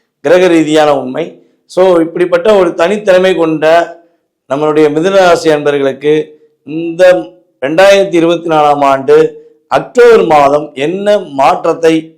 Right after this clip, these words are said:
கிரக நிலைகள், கோச்சார ரீதியான கிரக நிலைகள் கொடுக்க போகிறது என்பதை பற்றி நம்ம பார்க்க போறோம்.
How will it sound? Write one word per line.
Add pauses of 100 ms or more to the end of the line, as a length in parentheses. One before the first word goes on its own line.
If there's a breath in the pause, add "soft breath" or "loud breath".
(140)
கிரக
நிலைகள்,
கோச்சார
ரீதியான (420 soft breath)
கிரக
நிலைகள்
கொடுக்க
போகிறது
என்பதை
பற்றி
நம்ம
பார்க்க
போறோம்.